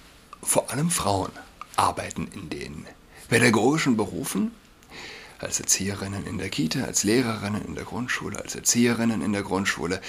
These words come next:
Äh, die Pädagogik ist zu, zu, ja was, zu,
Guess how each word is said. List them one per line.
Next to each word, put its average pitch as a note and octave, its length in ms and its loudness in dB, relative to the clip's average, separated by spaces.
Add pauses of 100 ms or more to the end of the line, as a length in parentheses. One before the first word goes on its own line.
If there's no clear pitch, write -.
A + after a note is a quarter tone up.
(420)
Äh, A#2 600 6 (140)
die A#2+ 560 6 (500)
Pädagogik C3+ 1200 6
ist - 540 0
zu, D3 440 -2
zu, G3+ 160 2
ja D#3 260 2
was, D3 360 4
zu, B2+ 320 2